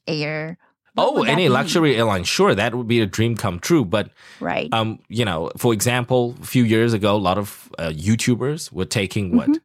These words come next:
Speaker 2: The Dreamliner, right? The seven eight seven.
Speaker 1: Oh, yes.
Speaker 2: They were,
Speaker 1: Yes.
Speaker 2: they were, they, they took the seven eight seven, or they took the first class on the A three eighties, right?
Speaker 1: Yeah,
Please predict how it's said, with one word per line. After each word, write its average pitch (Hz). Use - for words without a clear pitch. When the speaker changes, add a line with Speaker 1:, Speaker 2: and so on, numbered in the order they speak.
Speaker 2:
The 92
Dreamliner, 107
right? 110
The -
seven 113
eight 104
seven. 254
Speaker 1:
Oh, 117
yes. 120
Speaker 2:
They 104
were, 113
Speaker 1:
Yes. -
Speaker 2:
they 101
were, 107
they, 101
they 104
took 104
the 107
seven 98
eight 85
seven, 139
or 107
they 95
took -
the 87
first 139
class 127
on 101
the 92
A 110
three 120
eighties, 135
right? 131
Speaker 1:
Yeah, 196